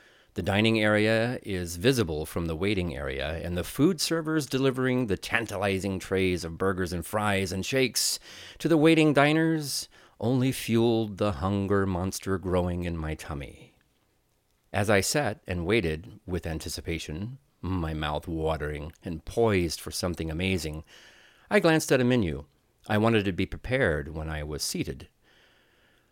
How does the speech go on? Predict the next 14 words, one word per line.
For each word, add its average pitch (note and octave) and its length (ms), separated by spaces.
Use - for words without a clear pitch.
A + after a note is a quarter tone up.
From A#2+ 180
a G2+ 60
nice A2+ 500
list B2+ 300
of F2+ 140
what F#2 260
I F2+ 100
could F2+ 300
only B2 260
imagine F2+ 520
was D#2+ 160
wonderful F2+ 960
culinary E2+ 580
delights, E2+ 640